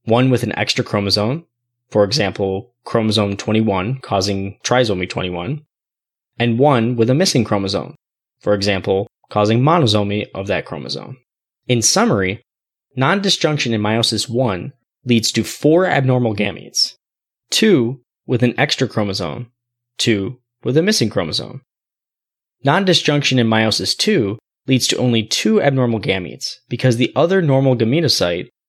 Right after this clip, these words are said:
produced during meiosis one will divide normally. This leads to one gamete with an additional chromosome, one with a missing chromosome, and two normal gametes.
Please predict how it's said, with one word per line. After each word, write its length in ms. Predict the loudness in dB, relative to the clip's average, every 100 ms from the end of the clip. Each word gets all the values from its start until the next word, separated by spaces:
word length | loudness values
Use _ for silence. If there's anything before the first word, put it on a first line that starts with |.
| _
produced 480 | -6 0 2 2 2
during 240 | 0 0 0
meiosis 480 | -2 -2 -2 -4
one 420 | -4 -2 -2 -4 -10 _ _ _ _ _
will 100 | 0
divide 340 | 0 2 2 2
normally. 480 | -2 -4 -8 -12 -18 _ _ _ _ _ _ _ 0
This 240 | 0 4
leads 200 | 2 2
to 100 | 0
one 380 | -2 0 0 2
gamete 480 | 2 0 0 -4 -6
with 220 | -6 -6 -2
an 100 | -2
additional 420 | 0 0 0 -2
chromosome, 640 | -2 -4 -4 -6 -6 -10 -16 _ _ _ 0
one 300 | 2 4 4
with 120 | 2
a 40 |
missing 320 | 2 2 2
chromosome, 640 | 0 -2 -2 -4 -6 -8 -14 _ _ _ _
and 240 | -6 -4 -4
two 340 | -2 2 2
normal 340 | 2 0 0 -2
gametes. 520 | -6 -10 -12 -14